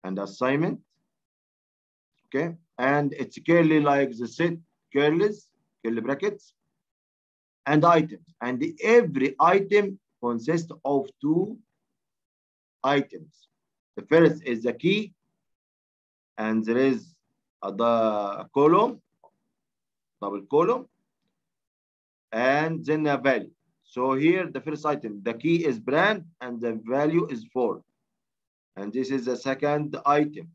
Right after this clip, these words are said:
which, which of index one. The first item of index zero. By the way, it's index order, like tuple, like list.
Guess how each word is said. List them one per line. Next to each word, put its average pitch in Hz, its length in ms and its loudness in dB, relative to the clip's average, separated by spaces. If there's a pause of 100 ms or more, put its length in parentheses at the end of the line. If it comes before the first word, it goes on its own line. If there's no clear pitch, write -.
(200)
which, 110 260 -6 (120)
which 123 240 -2
of 120 160 -4 (120)
index 180 680 -4 (260)
one. 127 440 0 (640)
The 107 80 -2
first 147 340 2
item 156 420 0
of 120 140 -4
index 151 240 0
zero. 135 420 0 (600)
By 110 80 -6
the 131 140 2
way, 165 240 2 (1120)
it's 180 360 -8 (160)
index 190 480 -8
order, 160 380 0 (1400)
like 156 400 4 (240)
tuple, 196 560 4
like 156 420 2 (320)
list. 170 300 -2